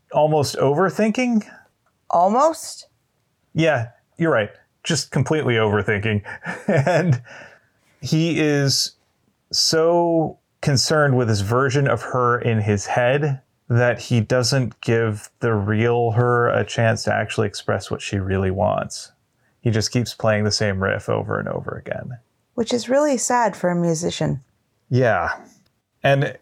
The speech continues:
Speaker 1: it's why their relationship has a hard time really moving beyond these pleasant flirtations.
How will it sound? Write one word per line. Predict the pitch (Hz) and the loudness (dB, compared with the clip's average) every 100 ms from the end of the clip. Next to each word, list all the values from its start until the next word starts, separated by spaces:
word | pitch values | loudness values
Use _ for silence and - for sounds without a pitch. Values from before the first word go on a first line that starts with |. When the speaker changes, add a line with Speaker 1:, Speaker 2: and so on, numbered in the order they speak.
| - | -2
Speaker 1:
it's | 143 135 | 0 2
why | 156 175 | 2 2
their | 180 | 2
relationship | 165 135 143 143 147 - 143 - 120 | 4 4 2 2 0 0 -2 -2 -2
has | 123 123 | 0 2
a | 113 | 2
hard | 123 135 | 0 0
time | 127 123 120 113 | 2 4 4 2
really | 104 113 127 123 | 2 2 2 2
moving | 110 117 123 127 107 | 4 2 2 0 2
beyond | 107 110 120 | 2 4 4
these | 110 107 | 2 0
pleasant | - - 123 123 117 | -2 -4 -2 -2 -4
flirtations. | - 110 - 113 - 101 95 - | -4 -2 0 -2 -2 -6 -8 -12